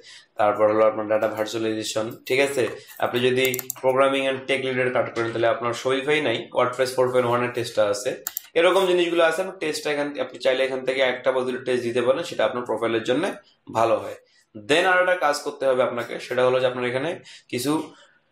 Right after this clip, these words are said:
link account, মানে আপনার ধরেন social মিডিয়ার কিছু account link আপ করতে হবে। যেমন আপনার ধরেন Gmail, মানে আপনি যদি Gmail দিয়ে sign আপ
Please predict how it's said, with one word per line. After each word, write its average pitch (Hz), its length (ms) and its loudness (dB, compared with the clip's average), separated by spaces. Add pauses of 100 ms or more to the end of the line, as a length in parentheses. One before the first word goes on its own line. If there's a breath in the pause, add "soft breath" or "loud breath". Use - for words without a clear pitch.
(200)
link 151 240 0
account, 123 340 0
মানে 120 140 0
আপনার 131 260 0
ধরেন 139 140 0
social 151 340 -4
মিডিয়ার 156 260 0
কিছু 147 140 -4
account 131 320 0
link 123 200 0
আপ 123 120 2
করতে 113 240 -6
হবে। 147 140 -2
যেমন 139 180 2
আপনার 139 200 -2
ধরেন 139 280 -4
Gmail, 127 720 0
মানে 117 240 0
আপনি 123 240 -2
যদি 123 220 0
Gmail 131 160 4
দিয়ে 127 220 0
sign 127 240 -2
আপ 127 60 0